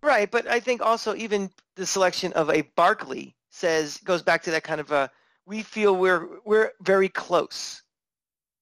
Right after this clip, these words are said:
right? If, if, if they thought they were way, this team had to be a rebuild and they weren't comfortable with any of the quarterbacks,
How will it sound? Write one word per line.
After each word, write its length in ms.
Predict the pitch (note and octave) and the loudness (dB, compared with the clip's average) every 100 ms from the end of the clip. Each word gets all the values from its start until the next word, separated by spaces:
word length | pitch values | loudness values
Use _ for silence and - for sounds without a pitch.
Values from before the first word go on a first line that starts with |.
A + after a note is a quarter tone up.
| _ _ _ - | _ _ _ 0
right? 380 | F#3 A3+ C4 A#3 - | 2 2 0 -2 -4
If, 140 | B3+ C#4 | -2 0
if, 180 | D4 - | 0 0
if 120 | C#4+ | -2
they 140 | E4+ | 0
thought 280 | F#4 D4 C#4 | 2 2 2
they 80 | B3+ | 2
were 280 | A#3 F#3+ D#3+ | 2 2 2
way, 640 | C#3+ C#3+ F#3 G#3+ G#3 G3+ - _ _ | -4 -2 2 2 2 -2 -10 _ _
this 260 | - G3+ F3+ | -12 -10 -8
team 140 | G#3+ G3 | -2 0
had 100 | F#3+ | 0
to 80 | |
be 160 | F#3 F#3 | 0 0
a 80 | E3+ | 0
rebuild 640 | D#3 E3+ E3 E3 D#3+ D#3+ | -2 -4 2 4 4 2
and 140 | D3 D3 | -2 2
they 140 | D#3+ | 2
weren't 320 | F3+ F3+ E3 - - - | 4 2 2 -4 -20 -4
comfortable 300 | G3+ G3 E3+ | -4 -4 -4
with 60 | |
any 120 | E3+ E3 | -2 -2
of 40 | |
the 60 | D3+ | -4
quarterbacks, 760 | - D#3+ D3+ D3+ D3 - - | -2 0 2 2 2 0 -8